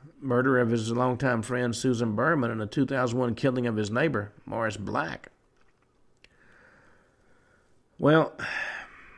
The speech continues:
acquitted of murdering Black in two thousand three, he didn't face any further legal action until his participation in the twenty fifteen documentary miniseries, The Jinx,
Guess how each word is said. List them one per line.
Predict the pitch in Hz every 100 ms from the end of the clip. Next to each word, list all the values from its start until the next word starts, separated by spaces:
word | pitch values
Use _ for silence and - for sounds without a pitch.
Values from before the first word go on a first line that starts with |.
| - - - - _ _ _ _ _
acquitted | 127 - 196 180
of | 160
murdering | 123 165 160 143 107
Black | 110 139 143
in | 110 101
two | 143
thousand | 131 127 117 117
three, | 110 135 131
he | 143
didn't | 131
face | 110 127 135 -
any | 123
further | 110 135 123
legal | 113 135 120 104
action | 139 - 117
until | 104 117
his | 113
participation | - 104 139 - - 120 123 -
in | 107
the | 104
twenty | - 123 117
fifteen | - 120 - 117 113
documentary | 117 117 110 113 117 107
miniseries, | 131 156 - 117 113 113
The |
Jinx, | 104 110 156 123 -